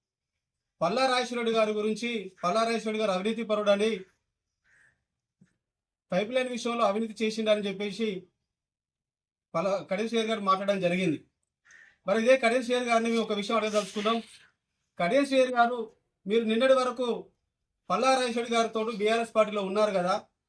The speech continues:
మరి బీఆర్ఎస్ పార్టీలో ఉన్నప్పుడు పల్లా రాజేశ్వర రెడ్డి గారు అవినీతి మీకు కనిపించలేదా? మీరంతా నిజాయితీ పరుడైతే, మీరంతా విలువలతో కూ-, విలువలతో కూడుకున్న రాజకీయాలు మీరు చేసే,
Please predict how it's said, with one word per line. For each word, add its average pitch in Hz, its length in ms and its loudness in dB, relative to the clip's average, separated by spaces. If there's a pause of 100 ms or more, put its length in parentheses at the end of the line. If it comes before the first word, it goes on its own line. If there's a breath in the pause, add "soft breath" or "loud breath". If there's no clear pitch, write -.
(360)
మరి 208 440 0 (540)
బీఆర్ఎస్ 269 420 4
పార్టీలో 254 320 2
ఉన్నప్పుడు 233 340 0 (320)
పల్లా 196 280 2
రాజేశ్వర 226 240 -2
రెడ్డి 220 140 0
గారు 208 160 6
అవినీతి 214 320 -4
మీకు 208 160 -8
కనిపించలేదా? 180 600 -2 (880)
మీరంతా 226 380 2 (120)
నిజాయితీ 269 380 4
పరుడైతే, 240 440 0 (680)
మీరంతా 233 440 2
విలువలతో 262 340 6 (180)
కూ-, 247 220 -4
విలువలతో 247 340 2
కూడుకున్న 233 360 -4
రాజకీయాలు 233 520 2
మీరు 226 180 -2
చేసే, 220 200 0